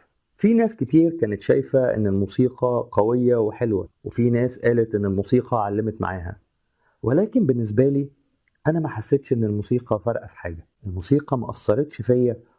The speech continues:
وما علمتش معايا نهائي، لدرجة إن أنا بعد ما خلصت فرجة على الفيلم أنا مش فاكر ولا مقطوعة موسيقية ليها علاقة بالفيلم، ولا في أي تون أو نغمة معلق معايا.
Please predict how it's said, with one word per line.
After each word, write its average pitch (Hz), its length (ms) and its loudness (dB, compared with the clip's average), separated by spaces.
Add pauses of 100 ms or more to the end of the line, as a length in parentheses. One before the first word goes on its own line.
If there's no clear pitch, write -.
وما 151 200 2
علمتش 120 440 -2
معايا 117 220 0
نهائي، 107 420 -2 (100)
لدرجة 120 420 2
إن 117 60 0
أنا 113 100 0
بعد 147 260 -2
ما 139 80 -6
خلصت 120 400 -2
فرجة 113 300 -2
على 90 120 -8
الفيلم 123 300 -2 (600)
أنا 139 140 2
مش 120 200 -6
فاكر 120 420 0
ولا 123 260 0
مقطوعة 113 460 -4
موسيقية 107 560 0
ليها 107 160 2
علاقة 98 380 -4
بالفيلم، 120 460 -2 (560)
ولا 131 220 2
في 127 340 -2
أي 117 280 2
تون 127 380 0
أو 101 200 -2
نغمة 110 460 0
معلق 101 360 -2
معايا. 87 400 -6